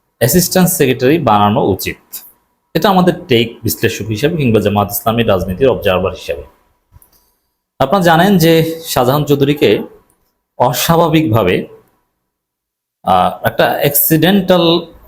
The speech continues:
প্রসেসের মধ্য দিয়ে তাকে অপসারণ করা হয়েছে। That was punishment against him। চট্টগ্রাম মহানগরী আমির পদ থেকে সরিয়ে দেওয়া হয়েছে।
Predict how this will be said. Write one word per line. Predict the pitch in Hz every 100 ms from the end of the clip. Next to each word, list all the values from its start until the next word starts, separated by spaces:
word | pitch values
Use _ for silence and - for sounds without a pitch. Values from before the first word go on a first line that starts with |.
| - -
প্রসেসের | 160 175 160 170 143
মধ্য | 117 101 139
দিয়ে | 131 95 123 - - - _ _ _ _ _ _ _ -
তাকে | 120 135 135 208 - - _ _
অপসারণ | 147 - 185 185 175 156
করা | 127 113
হয়েছে। | 107 110 - 190 240 - - _ -
That | 110 117
was | 135 123 -
punishment | 120 110 117 - 113 98
against | 90 92 - -
him। | 87 - _ _ _ _ _ _ _ _ _ _ _ _ _ _ _
চট্টগ্রাম | 139 113 131 127 123
মহানগরী | 120 123 120 135
আমির | 110 101 104
পদ | 113
থেকে | - 139 185
সরিয়ে | - 107 98
দেওয়া | 87 82
হয়েছে। | 78 - -